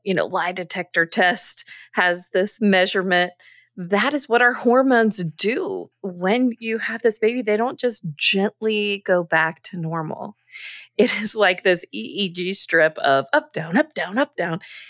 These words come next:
And it can take you on a roller coaster ride that even the strongest and most pragmatic of people don't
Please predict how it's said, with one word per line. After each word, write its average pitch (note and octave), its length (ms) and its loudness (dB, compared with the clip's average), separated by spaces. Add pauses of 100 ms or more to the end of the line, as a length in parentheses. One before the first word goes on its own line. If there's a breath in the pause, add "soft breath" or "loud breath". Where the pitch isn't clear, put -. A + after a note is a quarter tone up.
(140 loud breath)
And G3+ 280 0
it C#4+ 160 -2
can G#3+ 160 -2
take A#3+ 340 -6
you A#3+ 160 -4
on F#3+ 140 -2
a F3 60 -4
roller G3 380 -4
coaster A3 500 -4
ride G3+ 640 -4
that F#3 220 -2
even G3+ 520 -2 (420 loud breath)
the - 80 0
strongest A3 720 0
and G3+ 100 2
most F#3+ 260 -2
pragmatic A3 1000 -2
of G#3 240 -8
people G#3 580 -4 (420 loud breath)
don't G#3+ 360 2